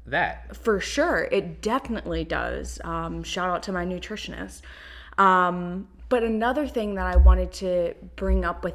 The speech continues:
Speaker 2: this, um, is to filter our intake on certain items in your life, because you are what you consume.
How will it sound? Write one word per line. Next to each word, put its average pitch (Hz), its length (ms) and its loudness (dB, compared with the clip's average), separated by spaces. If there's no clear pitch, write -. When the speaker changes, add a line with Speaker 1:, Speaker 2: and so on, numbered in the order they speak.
Speaker 2:
this, 170 520 -4
um, 165 540 -6
is 208 160 2
to 208 100 -2
filter 226 460 -4
our 190 240 2
intake 202 640 -2
on 180 180 -4
certain 170 440 -2
items - 760 -8
in 226 600 -2
your 208 200 4
life, 180 640 -2
because 185 680 2
you 214 260 -4
are 214 220 12
what 196 260 4
you 190 120 -4
consume. 185 640 -6